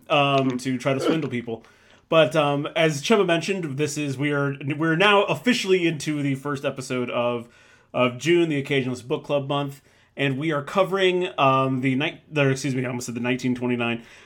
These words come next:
Speaker 1: the twenty nineteen, uh, sci-fi,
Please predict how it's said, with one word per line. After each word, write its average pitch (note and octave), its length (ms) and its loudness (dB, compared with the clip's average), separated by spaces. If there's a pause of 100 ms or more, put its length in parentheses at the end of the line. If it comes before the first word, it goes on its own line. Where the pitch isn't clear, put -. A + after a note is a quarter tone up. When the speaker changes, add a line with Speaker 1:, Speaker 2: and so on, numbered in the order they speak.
(120)
Speaker 1:
the C#3 540 2
twenty G3 340 4
nineteen, C3 880 0
uh, A#2+ 320 2
sci-fi, G#3+ 1000 2